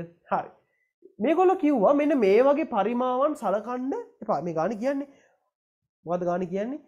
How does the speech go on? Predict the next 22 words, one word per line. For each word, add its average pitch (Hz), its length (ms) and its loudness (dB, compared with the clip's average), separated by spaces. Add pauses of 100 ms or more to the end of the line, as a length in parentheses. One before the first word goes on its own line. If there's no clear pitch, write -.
(200)
භාජනයේ 262 840 2
ඉතිරිව 330 440 0
ඇති 294 220 -2
ඝන 233 180 -8
ද්‍රව්‍යයන්හි 208 500 -4
පරිමාවන් 170 680 -2 (300)
නොසලකා 262 1000 -4
හැරිය 214 320 -8
හැකි 190 260 -10
බව 175 140 -2
උපකල්පනය 160 540 -6
කරන්න. 139 220 -8
ඒ 175 180 -4
කියන්නේ 240 300 -4
මේ 175 320 0
වගේ 233 340 -2
පරිමාවන් 190 680 -6 (540)
සලකන්නවත් 240 840 0
එපා 208 240 -6
කියලා 175 220 -8
මේගොල්ලෝ 160 320 -6
කිව්වා. 208 280 -12